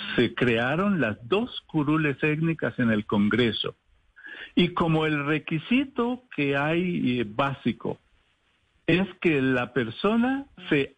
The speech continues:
autorreconozca y dos, que la organización que lo avale esté inscrita en el Ministerio del Interior.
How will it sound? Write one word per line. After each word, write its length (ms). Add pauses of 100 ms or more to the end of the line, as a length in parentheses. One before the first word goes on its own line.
autorreconozca 2500 (960)
y 160
dos, 420 (1300)
que 240
la 240
organización 1120
que 140
lo 160
avale 480 (520)
esté 360
inscrita 760
en 140
el 140
Ministerio 760
del 140
Interior. 580